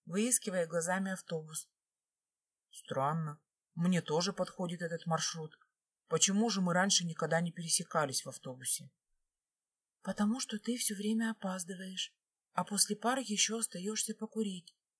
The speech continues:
Женька сморщила нос, и Богдан залип на её лице. Вскоре подошёл автобус.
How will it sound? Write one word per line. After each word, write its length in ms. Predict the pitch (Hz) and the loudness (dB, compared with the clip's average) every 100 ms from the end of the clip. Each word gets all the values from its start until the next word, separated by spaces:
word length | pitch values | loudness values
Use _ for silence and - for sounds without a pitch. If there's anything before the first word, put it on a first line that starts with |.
| _ _ _ - | _ _ _ -2
Женька 400 | 180 247 269 240 | 2 2 2 2
сморщила 520 | 202 196 - 208 202 | 2 2 2 0 -2
нос, 400 | 190 175 170 - _ _ _ | -4 -4 -6 -10 _ _ _
и 100 | - | -2
Богдан 400 | 190 202 190 254 | 0 0 2 2
залип 360 | 214 175 190 196 | 2 0 -4 -4
на 80 | 175 | -6
её 260 | 170 160 | -6 -8
лице. 460 | 170 170 - 151 143 _ _ _ _ _ _ _ | -10 -2 0 0 -6 _ _ _ _ _ _ _
Вскоре 400 | - - 269 285 | 0 2 4 4
подошёл 440 | 226 190 196 226 226 | 2 2 0 0 -2
автобус. 580 | - 190 170 165 - | -4 -8 -8 -6 -6